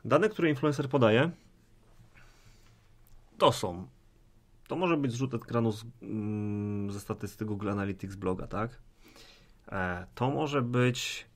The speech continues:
screenshot, y, screenshot, czyli też zrzut ekranu z, e, statystyk Facebooka, prawda? E, natomiast powiedzmy sobie szczerze, te wszystkie dane można podrobić, tak?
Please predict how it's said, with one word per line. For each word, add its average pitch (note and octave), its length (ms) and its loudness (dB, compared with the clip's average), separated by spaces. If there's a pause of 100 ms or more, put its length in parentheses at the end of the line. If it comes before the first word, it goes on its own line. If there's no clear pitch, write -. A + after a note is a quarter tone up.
(320)
screenshot, B2+ 800 2
y, A2+ 200 6
screenshot, A#2+ 400 -2
czyli A2+ 140 2
też G#2 260 0
zrzut A#2+ 240 0
ekranu A2 440 2
z, G2+ 160 -6
e, - 1300 -8
statystyk G#2+ 680 0
Facebooka, G#2 680 -4
prawda? G#2 460 -4 (560)
E, C3+ 60 -16 (720)
natomiast B2 800 0 (600)
powiedzmy A#2+ 320 -4
sobie B2 220 -2
szczerze, A#2 260 -4
te B2+ 120 -8
wszystkie - 260 -8
dane B2 200 0
można A#2+ 480 -2 (540)
podrobić, A#2+ 440 -2
tak? A2 220 -4